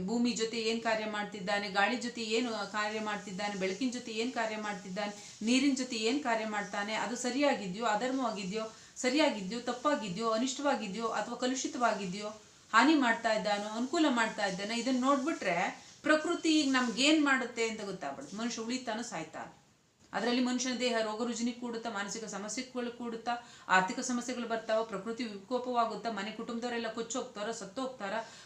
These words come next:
ರೋಗ ರುಜಿನಗಳಿಗೆ ತುತ್ತಾಗಿ ಕರೋನಾ ಬಂದಾಗ ಒಂದೇ ಸಾರಿ ಎಲ್ಲ ಕುಟುಂಬ, ಕುಟುಂಬಗಳೆಲ್ಲ ಸರ್ವನಾಶ, ಅದು ರಾಶಿ ರಾಶಿ ಹೆಣಗಳು ಬಿದ್ದು, ಇದೆಲ್ಲ ಆಗುತ್ತೋ ಆಗಲ್ವಾ ಅಂತ ಹೇಳ್ಬಿಟ್ಟು ಪ್ರಕೃತಿ ಕಾರ್ಯವನ್ನು ತಿಳಿಬೇಕಂದ್ರೆ ಯಾರನ್ನ ನೀವು ನೋಡಕ್ ಹೋಗ್ಬೇಡಿ. ಮನುಷ್ಯನನ್ನೇ ಕನ್ನಡಿಯನ್ನಾಗಿ ಮಾಡ್ಕೊಳ್ಳಿ,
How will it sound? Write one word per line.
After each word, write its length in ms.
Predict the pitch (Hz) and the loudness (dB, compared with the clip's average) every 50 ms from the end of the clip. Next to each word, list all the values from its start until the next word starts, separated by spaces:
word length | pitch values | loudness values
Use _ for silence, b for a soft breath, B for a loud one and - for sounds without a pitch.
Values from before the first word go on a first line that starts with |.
| B 196 | B 2
ರೋಗ 220 | 220 233 240 254 | 4 4 4 4
ರುಜಿನಗಳಿಗೆ 460 | 247 254 214 233 233 220 226 220 214 | 2 2 2 -2 -2 -2 -2 -4 -6
ತುತ್ತಾಗಿ 400 | - - 233 - 240 226 220 196 | -6 -8 -6 -2 0 0 0 0
ಕರೋನಾ 360 | - 214 214 220 233 233 233 208 | 0 0 0 2 2 0 0 -2
ಬಂದಾಗ 320 | 226 220 214 214 214 202 | -2 -2 0 0 0 0
ಒಂದೇ 320 | 196 202 220 220 254 262 | -2 -4 -2 0 0 0
ಸಾರಿ 300 | 247 - 247 233 233 214 185 B B B B - | 0 0 0 0 -2 -2 -4 B B B B -2
ಎಲ್ಲ 200 | 220 226 220 220 | 0 2 2 2
ಕುಟುಂಬ, 240 | 240 - 262 254 247 | 0 -2 -2 -2 -2
ಕುಟುಂಬಗಳೆಲ್ಲ 560 | - 247 220 247 240 226 233 226 220 220 208 | -4 -6 -6 -6 -4 -4 -2 -2 -2 -2 -2
ಸರ್ವನಾಶ, 540 | 185 - 208 202 214 233 233 233 220 220 - | -4 -4 -4 -4 -4 -4 -4 -4 -4 -4 -4
ಅದು 220 | 208 202 190 220 214 | -4 -4 -4 -2 0
ರಾಶಿ 320 | 190 175 185 220 - 247 | 2 2 2 2 0 -2
ರಾಶಿ 260 | 226 220 220 - 208 | -2 -2 -2 -4 -4
ಹೆಣಗಳು 440 | 170 170 185 220 226 233 226 220 196 | -4 -4 -4 -4 -2 -2 -2 -2 -2
ಬಿದ್ದು, 440 | 180 196 175 170 220 226 220 - - - - - - - _ - - - _ _ _ _ _ _ - _ _ - - - - - - - - - | -4 -4 -4 -6 -8 -8 -10 -12 -20 -20 -20 -20 -20 -20 _ -20 -20 -20 _ _ _ _ _ _ -20 _ _ -18 -16 -14 -14 -14 -14 -12 -8 -2
ಇದೆಲ್ಲ 240 | 240 240 277 285 277 226 | 6 8 8 10 10 10
ಆಗುತ್ತೋ 460 | 214 247 254 294 285 - - 294 294 | 10 8 8 6 0 -2 0 0 2
ಆಗಲ್ವಾ 500 | - - 233 233 233 233 226 214 214 214 | 4 6 6 6 4 2 0 2 2 2
ಅಂತ 160 | 202 185 196 | 0 0 -2
ಹೇಳ್ಬಿಟ್ಟು 280 | 196 180 180 196 277 277 | -6 -6 -6 -6 -6 -4
ಪ್ರಕೃತಿ 400 | - 262 262 - 311 - 311 269 | -4 -4 -2 -2 -2 -2 -2 0
ಕಾರ್ಯವನ್ನು 420 | - 254 240 233 233 226 220 196 | 2 2 2 2 2 -2 -4 -4
ತಿಳಿಬೇಕಂದ್ರೆ 640 | 196 233 226 220 185 175 170 - 165 165 175 220 240 | -6 -6 -4 -4 -4 -4 -6 -6 -6 -8 -6 -4 0
ಯಾರನ್ನ 640 | 226 214 220 254 285 311 320 330 320 320 311 320 330 | 2 4 6 8 8 8 8 6 6 6 6 6 6
ನೀವು 180 | 330 320 311 285 | 6 6 6 6
ನೋಡಕ್ 300 | 277 277 262 247 233 - | 4 4 2 2 0 0
ಹೋಗ್ಬೇಡಿ. 260 | 202 180 170 156 160 | -2 -4 -2 -2 -4
ಮನುಷ್ಯನನ್ನೇ 580 | 170 214 247 269 262 - - 262 269 254 262 262 | -2 -2 0 0 0 0 0 0 0 0 0 0
ಕನ್ನಡಿಯನ್ನಾಗಿ 600 | 269 262 247 247 240 254 254 247 247 247 247 240 | 0 -2 -2 -2 0 -2 -2 -2 -2 -4 -4 -2
ಮಾಡ್ಕೊಳ್ಳಿ, 400 | 254 277 277 269 311 311 311 330 | -2 -2 -2 0 2 2 2 2